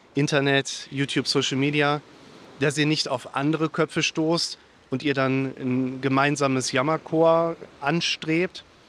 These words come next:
Es geht natürlich nicht nur um Austausch, sondern auch um Erfahrungsaustausch, Kompetenzaufbau. Und in dem Zusammenhang eben auch zu erkennen,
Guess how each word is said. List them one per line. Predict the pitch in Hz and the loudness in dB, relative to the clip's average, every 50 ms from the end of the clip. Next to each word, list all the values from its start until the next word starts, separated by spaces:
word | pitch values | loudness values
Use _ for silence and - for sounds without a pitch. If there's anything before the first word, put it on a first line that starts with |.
| - - - - - - | -20 -20 -20 -18 -8 -6
Es | 135 123 | -6 -2
geht | - 160 156 - | 0 0 0 2
natürlich | 151 139 - - 147 139 143 139 - - - | 0 -2 0 0 2 2 2 -2 -4 -8 -4
nicht | 139 139 156 - - - | -2 0 0 0 0 -2
nur | 143 | 0
um | 139 135 | 0 0
Austausch, | 127 123 123 131 143 - - - 147 147 151 147 - 151 - | 0 0 0 0 0 0 0 0 0 0 0 -2 -6 -10 -8
sondern | 131 120 135 135 131 127 120 | -4 -2 -2 0 -2 -2 -2
auch | 120 120 120 113 - | -2 -2 -4 -4 -4
um | 131 120 117 | -4 -4 -4
Erfahrungsaustausch, | 107 101 - - 160 175 160 151 127 117 113 104 - - - - - - - - - - - - - - 117 117 113 107 - - - - 107 90 87 87 87 - - - | -4 -4 -4 0 2 2 2 2 2 -2 -4 -4 -6 -10 -12 -14 -18 -20 -20 -20 -20 -20 -20 -16 -6 -2 0 2 2 2 0 -4 -4 -4 -2 -2 -2 -4 -6 -10 -8 -4
Kompetenzaufbau. | - 117 107 - 123 - - 156 151 139 135 - 120 107 98 95 - - - - 95 90 87 95 95 - - - - - - - - - - - - - - - - - - - - - | -4 -4 -4 -4 -8 -4 -2 0 0 0 -2 -4 -6 -4 -6 -6 -6 -8 -10 -10 -10 -8 -10 -14 -16 -18 -20 -20 -20 -20 -20 -20 -20 -20 -20 -20 -20 -20 -20 -20 -20 -20 -20 -20 -14 -6
Und | - 123 120 | -4 -2 0
in | 127 127 131 | 0 0 2
dem | 151 185 214 214 | 2 2 0 0
Zusammenhang | - - - 143 123 120 113 107 107 107 107 104 98 92 92 92 95 95 - - - - - - - - | -2 -4 -4 -2 0 0 0 0 -2 -4 -6 -6 -6 -6 -6 -8 -12 -14 -18 -20 -20 -20 -20 -18 -8 -4
eben | 127 123 123 123 | -2 -2 0 0
auch | 117 131 147 - | 0 0 -2 -2
zu | - - - 143 | -2 -2 -2 -2
erkennen, | 127 123 - - 160 151 151 165 175 190 202 | -2 -2 -4 -2 -2 -2 -2 -2 -2 -4 -6